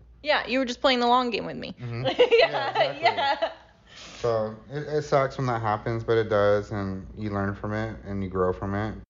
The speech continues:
Speaker 1: Yeah, and, and maybe it's an L A thing. Like, maybe it's not like that everywhere, but at least for where we're at, you know, you have to be extra careful. So, yeah, that's all the questions. Let me know what you guys think. The first, the return episode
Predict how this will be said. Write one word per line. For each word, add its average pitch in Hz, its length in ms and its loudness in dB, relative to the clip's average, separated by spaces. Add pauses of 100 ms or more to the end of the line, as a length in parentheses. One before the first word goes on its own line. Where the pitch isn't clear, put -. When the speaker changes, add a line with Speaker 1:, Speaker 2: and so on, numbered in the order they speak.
Speaker 1:
Yeah, 196 360 4
and, 269 240 4
and 277 300 2
maybe 233 260 2
it's - 160 -2
an 170 100 -2
L 156 220 -2
A 147 180 -4
thing. - 300 -6
Like, 165 180 -6
maybe 180 300 -2
it's 175 120 -6
not 131 140 -4
like 160 140 -6
that 151 140 -4
everywhere, 165 640 -4
but - 300 -4
at 202 80 2
least 233 220 4
for 175 120 0
where 160 200 -2
we're 156 160 -2
at, - 360 -4 (100)
you - 180 -10
know, - 100 -12
you 202 120 -6
have 185 160 -2
to - 100 -10
be - 120 -4
extra - 300 -8
careful. - 640 -8 (160)
So, 392 140 2
yeah, 440 260 8
that's 285 240 6
all 349 80 4
the 254 160 0
questions. 320 920 2 (160)
Let 247 280 2
me 302 80 -2
know 339 100 0
what 370 140 -6
you 370 80 -6
guys 359 300 2 (140)
think. 370 640 -2
The 277 300 -8
first, 294 360 0 (200)
the 302 100 -2
return 320 640 0
episode 339 600 2